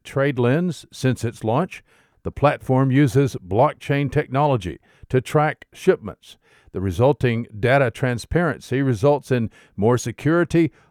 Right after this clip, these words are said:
less fraud, and more efficient shipping, receiving, and information transfer. The investment firm Elwood Asset Management, owned by billionaire hedge fund manager Alan Howard,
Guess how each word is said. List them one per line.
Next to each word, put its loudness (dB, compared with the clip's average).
less 2
fraud, 2
and -4
more 4
efficient -2
shipping, -2
receiving, 0
and -4
information -2
transfer. -8
The 4
investment 2
firm 0
Elwood 4
Asset -2
Management, -4
owned 0
by -2
billionaire 0
hedge -4
fund -4
manager -2
Alan -4
Howard, -6